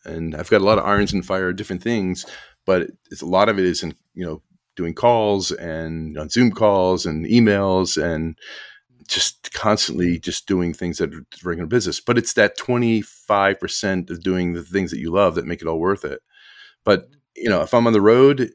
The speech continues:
obviously my day is much different than if I'm here in the office. And, um, I, I, I work hard, and I just, I don't know, really know how to s-, describe what a typical <laughs> day is, but it's a long day.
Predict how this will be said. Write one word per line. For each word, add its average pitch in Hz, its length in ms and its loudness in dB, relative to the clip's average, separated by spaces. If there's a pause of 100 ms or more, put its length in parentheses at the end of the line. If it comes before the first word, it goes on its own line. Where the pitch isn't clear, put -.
(140)
obviously 98 400 -2
my 92 140 0
day 92 160 2
is 85 120 -4
much - 180 -6
different 92 280 0
than 90 120 0
if 85 140 0
I'm 85 140 0
here 90 160 0
in 80 60 2
the 80 80 0
office. - 640 -2 (500)
And, 82 680 0
um, 80 440 -4 (400)
I, 92 140 -2 (280)
I, 90 280 0 (220)
I 80 120 2
work 135 220 2
hard, 131 520 2
and 90 120 0
I 90 100 2
just, - 200 -12 (260)
I - 40 -2
don't 90 200 -2
know, 98 100 0
really 98 240 2
know 90 100 2
how 98 220 2
to 92 80 0
s-, - 400 -8 (160)
describe 95 460 0
what 92 100 0
a 87 60 -6
typical - 340 -8
<laughs> - 120 -12
day 104 140 2
is, 104 200 0
but 87 180 0
it's - 180 -2
a 104 40 2
long 117 280 2
day. 69 320 -6